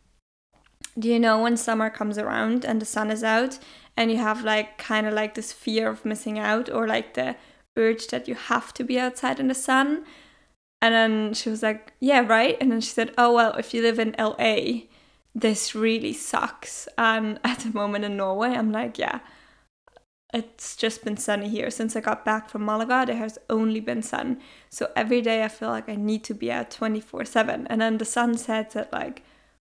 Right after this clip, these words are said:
one at night and it goes back up at, like, four. So every time you wake up, there's just sun, and it's so weird.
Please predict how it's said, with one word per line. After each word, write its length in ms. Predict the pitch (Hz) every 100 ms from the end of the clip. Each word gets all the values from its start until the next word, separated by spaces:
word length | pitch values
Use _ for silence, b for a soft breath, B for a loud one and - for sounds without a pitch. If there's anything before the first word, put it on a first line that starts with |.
| _
one 720 | 202 208 208 247 302 330 - -
at 160 | 247
night 480 | 247 254 277 311 311 -
and 360 | 226 220 220 - -
it 120 | 226
goes 200 | 220 214
back 200 | 220 214
up 140 | 214
at, 120 | - -
like, 200 | - -
four. 600 | - - - 139 311 311 B B B B B
So 420 | - - 220 220 220
every 240 | 226 233
time 540 | 262 254 240 226 226 220
you 180 | 220 214
wake 220 | 214 220
up, 240 | 233 -
there's 340 | - - 226 - _
just 680 | - 220 214 - - - -
sun, 600 | - - 240 226 247 269
and 160 | 269 240
it's 340 | 233 - - - -
so 500 | 247 240 233 233 233 _
weird. 680 | 247 240 285 302 - - 269